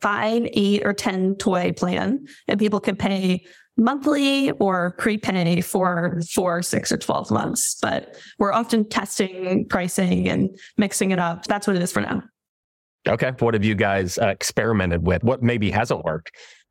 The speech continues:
Speaker 1: Something that we launched in June, we were trying to increase the lifetime value.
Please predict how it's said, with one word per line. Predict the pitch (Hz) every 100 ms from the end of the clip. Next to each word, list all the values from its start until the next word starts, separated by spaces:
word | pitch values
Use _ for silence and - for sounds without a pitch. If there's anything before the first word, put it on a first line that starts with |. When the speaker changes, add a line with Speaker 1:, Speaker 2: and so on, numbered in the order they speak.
| _
Speaker 1:
Something | - 247 269
that | 277
we | 269
launched | 247 226 226 -
in | 220 202
June, | 165 247 240 196 196 233 233 - -
we | 214
were | 202
trying | 226 233 233
to | 233 233 220
increase | 196 202 220 196 190 - -
the | - 180 170 170 196
lifetime | - 185 180 202
value. | 180 180 175 175 180